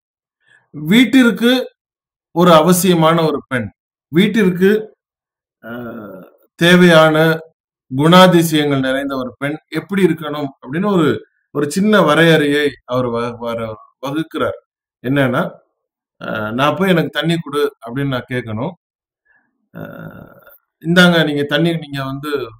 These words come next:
பிரயாணத்துல வந்திருக்கிறீங்க, நீங்க தண்ணி குடிங்க. உங்களை மாதிரி உங்களோட இருக்கிற ஒட்டகங்களுக்கும் தாகம் இருக்கும், நான் ஒட்டகங்களுக்கும் நான்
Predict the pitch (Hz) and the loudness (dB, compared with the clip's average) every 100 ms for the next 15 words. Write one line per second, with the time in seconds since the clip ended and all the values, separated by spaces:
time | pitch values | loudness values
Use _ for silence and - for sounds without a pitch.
0 | _ 139 143 143 135 127 120 123 120 113 | _ -2 -2 -2 -6 -6 -6 -8 -12 -16
1 | 123 180 - _ _ _ _ 139 165 185 | -8 -8 -10 _ _ _ _ 0 4 6
2 | 170 143 117 107 135 147 135 123 120 160 | 4 2 0 -4 -4 -4 -6 -8 -4 -2
3 | 190 - _ _ _ _ - 147 165 160 | -2 -4 _ _ _ _ -8 0 2 4
4 | 165 175 190 214 185 160 165 180 190 175 | 4 4 4 6 4 2 0 0 -2 -4
5 | 165 156 143 185 185 185 175 180 185 220 | -4 -4 -2 0 4 4 4 2 2 0
6 | 180 160 - 147 135 190 180 135 131 160 | 2 2 0 -8 -8 -6 -4 -4 -6 -6
7 | 160 156 165 208 170 | -4 -6 -6 -4 -4